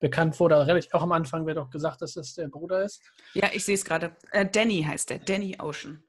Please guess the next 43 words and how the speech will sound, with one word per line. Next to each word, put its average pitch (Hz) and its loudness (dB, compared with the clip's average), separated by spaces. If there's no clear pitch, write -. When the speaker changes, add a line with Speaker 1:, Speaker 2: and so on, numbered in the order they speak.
Speaker 1:
Genau, 160 6
Danny 180 4
und 156 2
Debbie, 175 6
deswegen, 165 4
du 151 0
merkst 165 2
halt 165 4
schon, 160 4
okay, 147 0
das 156 4
sind 170 0
so 170 2
Speaker 2:
Wow. 185 10
Speaker 1:
Charaktere, 175 10
die 185 8
dann 180 8
Speaker 2:
<laughs> 190 6
Speaker 1:
plötzlich 175 2
so 180 4
reinkommen 170 4
und, 151 0
ähm, 151 6
wirklich 156 -4
diese 165 -2
Stereotypen, 160 -2
die 143 0
es 131 -4
halt 147 -4
schon 147 -4
vor 143 2
neun 147 0
Jahren 147 -2
gab, 147 -6
ähm, 135 -2
nee, 151 -20
Moment, 135 -16
das - -20
sind - -20
ja 127 -14
schon - -10
neunzehn 127 -6
Jahre. 123 -10